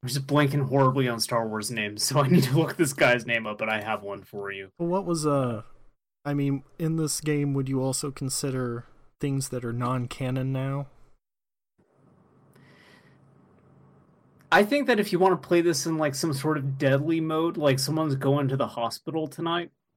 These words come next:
Speaker 1: yes.
Speaker 2: <laughs> Yeah, okay. Well, look, I just wanna say, like, Kyle Katarn, although that's actually kind of easy comparatively, but, um,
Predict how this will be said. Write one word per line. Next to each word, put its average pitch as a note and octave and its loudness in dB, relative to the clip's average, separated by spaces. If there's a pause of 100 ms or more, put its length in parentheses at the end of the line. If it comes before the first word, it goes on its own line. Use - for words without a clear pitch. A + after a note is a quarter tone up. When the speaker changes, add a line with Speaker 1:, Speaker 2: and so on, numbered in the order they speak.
(220)
Speaker 1:
yes. B2+ 2
Speaker 2:
<laughs> D3 0
Yeah, B2 -2 (220)
okay. C#3+ -4 (280)
Well, B3 4
look, F#3 4
I G3 0
just F#3 -2
wanna D#3 -2
say, C3 -2
like, A#2 -6 (260)
Kyle C3 0
Katarn, G#2+ -6 (220)
although B2+ -2
that's B2+ -2
actually A#2+ -2
kind B2 -4
of G#2+ -6
easy G#2 -4 (720)
comparatively, G#2+ -6
but, G2+ -6 (1000)
um, G#2 -6